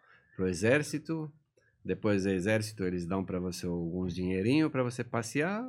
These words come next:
viajar o mundo e depois você volta a trabalhar. Comigo era diferente, eu fiz tudo, mas não voltei.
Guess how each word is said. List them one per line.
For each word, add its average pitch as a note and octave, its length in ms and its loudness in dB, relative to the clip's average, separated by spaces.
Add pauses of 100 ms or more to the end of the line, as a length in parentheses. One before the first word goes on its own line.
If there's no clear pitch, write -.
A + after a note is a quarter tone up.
(300)
viajar G#2+ 400 4
o A2+ 80 4
mundo F#3+ 420 2
e A#3+ 80 -4
depois G3+ 300 0
você F3 260 0
volta C3+ 300 0
a - 20 -12
trabalhar. B2 400 -2 (760)
Comigo B2+ 380 6
era B2 180 8
diferente, B2 600 2
eu C#3+ 100 0
fiz A#2+ 220 -2
tudo, F#3 360 0
mas F3 340 2
não C#3+ 160 6
voltei. G#2 360 2